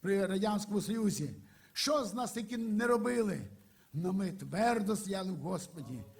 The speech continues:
Мені самому підключали триста вісімдесят вольт. І я брався за, е, цього ящика, с-, е,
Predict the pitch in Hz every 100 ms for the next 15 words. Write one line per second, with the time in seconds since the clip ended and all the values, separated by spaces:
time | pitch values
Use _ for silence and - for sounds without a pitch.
0 | - - - 208 254 190 247 269 254 208
1 | 233 247 208 247 233 190 269 220 233 254
2 | 226 226 220 214 208 247 208 - - _
3 | _ _ - 233 226 254 277 233 208 240
4 | 233 226 196 - - - - 220 208 208
5 | 190 180 180 180 175 165 _ _ _ _
6 | - - _ - - - - 208 226 208
7 | 180 - - - _ _ _ _ _ _
8 | _ _ - _ _ - 156 226 254 -
9 | 220 196 202 165 - - _ _ - -
10 | - - 170 160